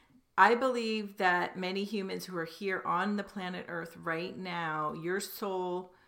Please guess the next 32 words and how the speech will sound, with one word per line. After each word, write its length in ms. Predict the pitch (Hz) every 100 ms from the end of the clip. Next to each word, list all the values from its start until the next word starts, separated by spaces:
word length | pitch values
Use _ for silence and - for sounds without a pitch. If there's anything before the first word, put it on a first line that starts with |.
| _ _ _ _
could 260 | - 214
have 300 | 214 202 185
originated 920 | 190 165 160 185 185 185 180 170 170 165
from 280 | - 165 170
one 140 | 180
of 100 | 214
those 240 | 240 233
star 260 | - 196 185
systems 760 | 185 180 170 175 160 160 156
and 200 | - 165 165
you 140 | 190
decided 600 | 196 226 208 180 175 165
to 240 | - 170 165
incarnate 720 | 170 202 - 180 180 170 -
in 120 | 165
a 60 | 160
human 360 | 170 180 180
body 420 | 170 160 156 160 160 - - _
to 100 | -
come 320 | 175 - 180 196
to 160 | 220
Earth 360 | - 170 165 165
to 120 | - 170
assist 440 | 160 - 185 -
humanity 760 | - 190 170 165 165 165 165 160
with 220 | 160 160
the 100 | 160
awakening 720 | 156 160 151 165 156 156 151
or 140 | - 147
the 160 | 147
ascension 520 | 139 - 147 151 -
process. 680 | - - - - - - -